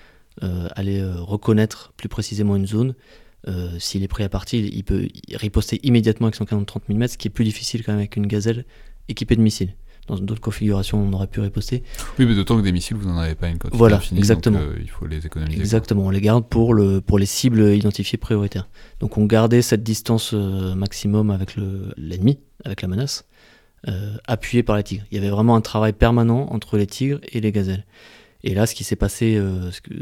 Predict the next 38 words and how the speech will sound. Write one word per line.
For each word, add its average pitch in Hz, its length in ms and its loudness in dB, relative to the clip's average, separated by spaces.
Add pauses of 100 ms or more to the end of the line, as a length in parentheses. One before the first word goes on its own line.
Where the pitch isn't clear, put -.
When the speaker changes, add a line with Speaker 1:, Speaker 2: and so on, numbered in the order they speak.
(140)
Speaker 1:
la 101 80 -4
manière 101 180 2
dont 101 60 0
ça - 100 -8
s'est - 140 -4
déroulé, 101 400 0 (760)
les 101 140 -2
tigres 117 240 4
ont 110 60 6
décollé 107 260 2
en 101 80 2
premier. 110 380 -2
En 98 60 -8
fait, - 180 -6
sur - 180 -6
le 101 100 0
bâtiment, 107 420 -2
il 101 100 0
y 98 60 -2
a 92 160 -6
ce - 80 -14
qu'on 95 100 -6
appelle 98 180 -6
six - 160 -8
spots - 420 -4
de - 120 -6
décollage, 131 480 -6 (100)
euh, 95 180 -8
ce - 100 -12
qui - 100 -10
est 98 100 -6
assez 101 200 -6
limité, 104 440 -2 (540)
puisque, - 360 -8 (720)
euh, 92 460 -4
chaque - 300 -6
spot, - 420 -6 (160)
euh, 95 540 -6